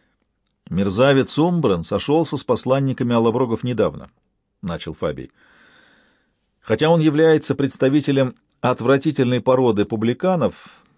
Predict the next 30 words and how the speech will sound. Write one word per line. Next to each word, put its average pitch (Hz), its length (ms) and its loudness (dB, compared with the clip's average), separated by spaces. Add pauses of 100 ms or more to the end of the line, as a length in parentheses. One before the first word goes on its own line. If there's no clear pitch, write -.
зато 190 400 -4
всегда 175 340 -2
стоит 165 400 0
на 131 100 -2
стороне 123 440 0
справедливых 117 680 -2
требований 139 560 -2
гальских 120 400 0
племен. 113 400 -4 (840)
Знает 143 440 0 (100)
все 156 360 2
чаяния 110 680 2
Аллаброгов, 101 760 0
их 135 180 -2
жалобы 120 560 -2
и 104 40 -6
претензии, 127 760 -2 (520)
с - 120 -16
которыми 123 400 2
они 127 180 4
прибыли 110 380 0
в 104 80 0
Рим. 104 260 -2 (960)
Именно 151 340 2
такого 139 380 0
рода 117 220 2
люди 139 240 0
и 135 140 -2
представляют 127 720 0
интерес 120 600 0